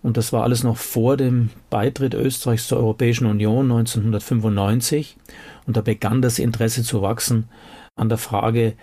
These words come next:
was ist eigentlich diese Europäische Union und, ähm, warum wollen da, äh, Staaten Mitglied werden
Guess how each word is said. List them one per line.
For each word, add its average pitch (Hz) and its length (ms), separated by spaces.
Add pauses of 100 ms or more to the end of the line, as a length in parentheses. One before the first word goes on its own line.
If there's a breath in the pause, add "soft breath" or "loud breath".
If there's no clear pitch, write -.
(260 loud breath)
was - 180
ist - 240
eigentlich 113 240
diese 117 240
Europäische 107 600
Union 104 600 (540 loud breath)
und, 104 420
ähm, 101 300
warum 110 360
wollen 113 280
da, 104 260 (440 loud breath)
äh, 147 160
Staaten 110 500
Mitglied 120 480
werden 110 500